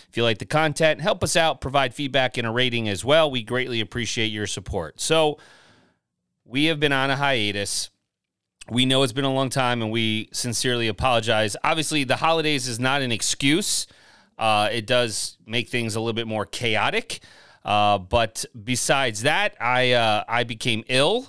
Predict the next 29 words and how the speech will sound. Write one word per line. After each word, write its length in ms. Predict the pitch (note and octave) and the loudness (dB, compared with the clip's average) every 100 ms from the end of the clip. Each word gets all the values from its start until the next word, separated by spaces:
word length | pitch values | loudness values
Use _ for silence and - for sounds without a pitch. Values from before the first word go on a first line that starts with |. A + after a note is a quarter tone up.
| - | -14
so 280 | - - A#2 | -6 0 2
that 240 | A#2 C#3 - | 2 0 -2
kinda 380 | C#3 B2+ A#2 | -2 0 0
threw 260 | G#2+ C3 B2+ | -2 -4 -2
a 40 | A2 | -2
monkey 320 | A#2+ - A#2 | -2 -4 -4
wrench 240 | A2+ G#2 | -4 -4
into 220 | A2+ - | -6 -4
our 120 | G2+ F#2 | -2 -2
plans. 680 | A2 A2+ E3 B3 - - - | -2 0 2 0 -4 -6 -6
And, 460 | A#2 A2 G#2 G2+ G#2 | -4 -2 -2 -4 -6
uh, 240 | G2 F#2+ F#2+ | -6 -4 -2
Heather 220 | A#2+ A#2 | -2 -2
was 160 | G#2 - | -4 -4
super 400 | - D3 C#3 B2 | -4 -4 -4 -2
mom, 380 | A#2+ C3+ F#3 | 0 0 -2
Wonder 220 | B2 B2+ B2 | -2 0 2
Woman, 380 | B2 C#3 G#3 - _ _ _ _ | 2 0 -4 -8 _ _ _ _
uh, 360 | - G2+ B2 - - - - A#3 - - - | -4 0 0 -2 -8 -18 -20 -20 -20 -20 -18
<laughs> 680 | - F3 D#3+ C#3+ _ _ | -18 -16 -16 -18 _ _
uh, 220 | A#2 G#2+ | 0 0
because 460 | G2 A#2 C3 A#2+ A2 | 0 -2 0 0 0
I 240 | A#2 A#2 | -2 0
had 160 | A2+ G#2 | 0 -2
to 100 | A#2 | -2
isolate. 640 | A2+ - E3 G3 B3 - | -2 0 2 0 0 -6
So 320 | - C#3 B2+ A#2+ | 0 4 4 2
it's 160 | A2 | -2
been, 380 | - D3+ D3 | -2 0 0